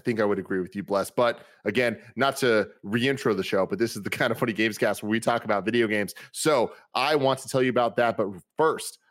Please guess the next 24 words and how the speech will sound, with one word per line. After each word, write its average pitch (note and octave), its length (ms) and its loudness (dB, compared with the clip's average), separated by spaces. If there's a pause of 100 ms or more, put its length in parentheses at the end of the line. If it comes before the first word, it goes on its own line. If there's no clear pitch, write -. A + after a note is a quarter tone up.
I G2+ 40 0
wanna A2 140 0
tell G#2 200 0
you G2 140 -2
that F#2+ 200 -2
we A2 320 -2
are F#2+ 320 2 (300)
brought A#2 280 0
to A#2+ 100 -8
you B2+ 340 0
by G2+ 380 0 (200)
the A#2+ 80 0
Legend A#2+ 500 0 (100)
of A2+ 440 2
Bumbo. F#2 580 -4 (200)
But A2 80 -4
I'll G#2+ 100 0
tell G2 160 -4
you F#2 120 -4
about E2+ 260 -10
that E2+ 220 -10
later. E2 260 -10 (840)
For F#2+ 100 -6
now, D#2 240 -8